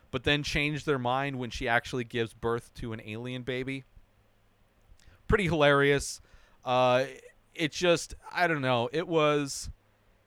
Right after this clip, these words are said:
similar to the last movie. This one almost felt like they took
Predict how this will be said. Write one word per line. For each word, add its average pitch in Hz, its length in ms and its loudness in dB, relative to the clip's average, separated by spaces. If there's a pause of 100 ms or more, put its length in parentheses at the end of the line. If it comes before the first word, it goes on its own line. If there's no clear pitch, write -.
(440)
similar 277 560 2
to - 120 0
the 196 140 0
last 165 400 6
movie. 262 420 -6
This 190 320 0
one 233 200 -2
almost 180 520 0
felt 160 360 0
like 135 300 0
they 131 160 -2
took - 500 -6